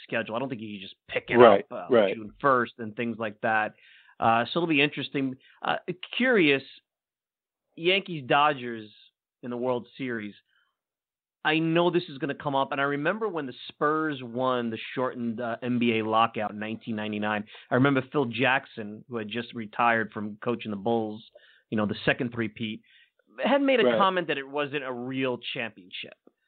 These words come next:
Speaker 1: And I think that's gonna come up with this, whatever kind of season they play, whoever wins may be considered less than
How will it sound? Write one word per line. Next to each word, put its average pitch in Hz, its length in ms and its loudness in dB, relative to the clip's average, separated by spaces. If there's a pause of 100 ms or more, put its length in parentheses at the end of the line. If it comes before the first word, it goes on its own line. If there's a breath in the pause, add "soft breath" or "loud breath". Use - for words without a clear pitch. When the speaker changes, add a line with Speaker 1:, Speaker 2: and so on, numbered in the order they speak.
(360)
Speaker 1:
And 135 600 2 (160)
I 160 120 2
think 208 240 -2
that's 160 240 0
gonna 151 160 -2
come 135 260 -4
up 143 220 0 (100)
with 110 220 -8
this, 175 260 2 (240)
whatever 120 300 -4
kind 120 180 -8
of 117 60 -12 (120)
season 123 220 -4
they 151 140 0
play, 165 300 2
whoever 123 260 2
wins 120 480 -2
may 120 180 0
be 113 320 -6 (640 soft breath)
considered 135 600 0
less 120 300 -2 (120)
than 123 440 -6